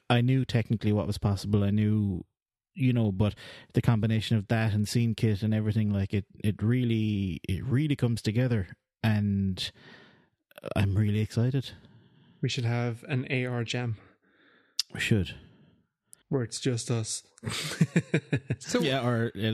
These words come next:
Speaker 1: like you pointed at bread and <laughs> literally augmented reality
Speaker 3: This is
Speaker 1: jam.
Speaker 3: bread, this is not bread.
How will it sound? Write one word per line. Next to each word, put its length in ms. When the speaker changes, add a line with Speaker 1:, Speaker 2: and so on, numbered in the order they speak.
Speaker 1:
like 260
you 140
pointed 320
at 180
bread 480
and 360
<laughs> 380
literally 460
augmented 500
reality 300
Speaker 3:
This 60
is 80
Speaker 1:
jam. 100
Speaker 3:
bread, 300
this 220
is 100
not 340
bread. 320